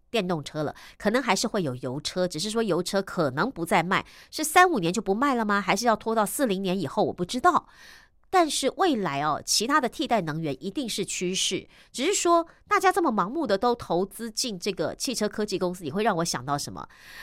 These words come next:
如果说，呃，听众朋友还有记忆的话，就是曾经在台湾哦，也有这个所谓的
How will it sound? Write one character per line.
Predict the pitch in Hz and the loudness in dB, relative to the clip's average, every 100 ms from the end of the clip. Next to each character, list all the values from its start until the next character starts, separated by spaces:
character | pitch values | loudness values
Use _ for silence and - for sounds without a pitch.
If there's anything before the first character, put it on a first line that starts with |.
| - | -4
如 | - | 0
果 | 190 208 | 6 6
说， | 170 208 208 202 208 - _ | 6 6 8 6 4 -14 _
呃， | - 156 | -6 -6
听 | 147 240 | -4 -4
众 | 233 | -2
朋 | 190 | -2
友 | 160 | -2
还 | 165 | -2
有 | 156 | -2
记 | - 254 | -4 -4
忆 | 202 | -2
的 | 165 - | -2 0
话， | 156 | 0
就 | 160 | 0
是 | 160 | -4
曾 | 147 - 147 220 | -6 -8 -8 -6
经 | 277 277 | -8 -6
在 | 277 196 | -4 -4
台 | 151 - 123 117 | -4 -10 -8 -6
湾 | 151 143 | -6 -4
哦， | 147 92 - - _ | -2 -4 -6 -20 _
也 | - 156 | -4 -2
有 | 151 | -4
这 | - 160 | -6 -6
个 | 135 87 - - _ | -4 -4 -8 -18 _
所 | - | -8
谓 | 131 170 | -4 -4
的 | 131 95 | -4 -12